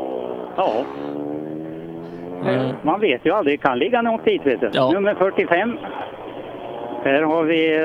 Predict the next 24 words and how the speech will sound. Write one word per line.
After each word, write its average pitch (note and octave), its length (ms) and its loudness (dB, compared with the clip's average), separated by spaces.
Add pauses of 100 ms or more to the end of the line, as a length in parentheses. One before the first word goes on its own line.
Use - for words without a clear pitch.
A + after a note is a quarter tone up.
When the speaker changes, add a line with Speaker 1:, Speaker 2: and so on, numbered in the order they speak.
(140)
Speaker 1:
Roine C#3+ 360 2
Björk. F#3+ 380 2
Erik G3 300 2
Davidsson F3 680 2
vill E3+ 260 2
rulla C#3+ 320 4
förbi. C#3+ 440 2 (3500)
Speaker 2:
Ja. D#3 360 0 (500)
Eh, C#3+ 580 -4
Björk C3+ 420 2
som G3 120 2
väl F#3 160 2
varit F3+ 200 0
ganska F3 340 2 (500)
trogen D3+ 320 2
Opel E3+ 540 0
i C4 40 0
många A#3 300 2
år, E3+ 220 4
men, D#3 360 4
eh, D3+ 380 2 (500)
nu C#3+ 200 4
då F#3 120 2
kör, D#3 340 2